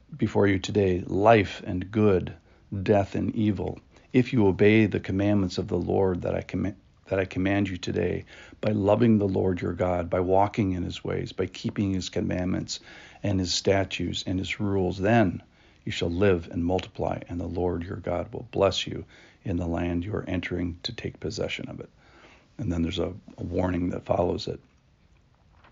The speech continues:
But he asks them to choose life. And here's the thing that I think ties into Psalm one twenty-one. First of all, he says, "These are,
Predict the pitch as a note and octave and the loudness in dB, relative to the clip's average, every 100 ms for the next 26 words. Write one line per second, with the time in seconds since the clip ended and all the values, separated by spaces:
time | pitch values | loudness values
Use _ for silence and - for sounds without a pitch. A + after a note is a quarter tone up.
0 | - - - F#2+ F2+ F#2 - F#2+ F2 F2 | -18 -14 -6 -4 -2 -2 -2 -2 -2 -2
1 | F2+ - - - - - _ - - A#2+ | -6 -10 -20 -20 -20 -20 _ 0 4 6
2 | A2 - G#2+ F2+ - - - - - - | 4 4 2 2 -2 -12 -18 -20 -20 -20
3 | - - - _ _ - F#2 A#2 A2 F2+ | -20 -20 -20 _ _ -4 6 8 8 6
4 | G2 F2+ F2 - - - - - - A2+ | 2 2 -2 -8 -20 -20 -20 -6 4 6
5 | G2 F2+ E2+ G#2 F#2 - F#2+ F2+ F#2 E2+ | 6 4 2 0 2 4 4 2 0 0
6 | - F2+ E2+ E2+ - F2+ E2 F2 E2+ E2 | 0 2 2 0 0 -2 -2 -2 -2 -2
7 | E2 E2+ - _ - - _ - - - | -2 -4 -8 _ -20 -20 _ -20 -2 4
8 | B2 G#2 G2 F#2 - G2 E2+ G#2 G2+ G2 | 4 8 6 6 6 6 4 4 4 6
9 | F#2 F2 F2 | 6 6 2